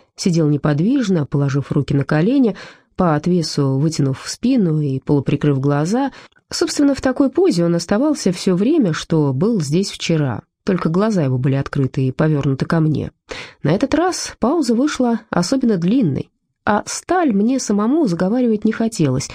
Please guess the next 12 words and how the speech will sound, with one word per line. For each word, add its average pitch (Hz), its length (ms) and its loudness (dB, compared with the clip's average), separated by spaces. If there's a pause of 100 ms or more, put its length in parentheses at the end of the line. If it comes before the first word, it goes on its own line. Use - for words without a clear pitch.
(280)
и 240 80 2
я, 247 480 2
едва 165 340 0
он 165 120 0
пришёл 180 380 0
в 156 60 -6
себя, 226 520 0
для 151 320 -2
затравки 220 580 -2
спросил 226 460 -2
об 180 120 0
Адаме 214 460 0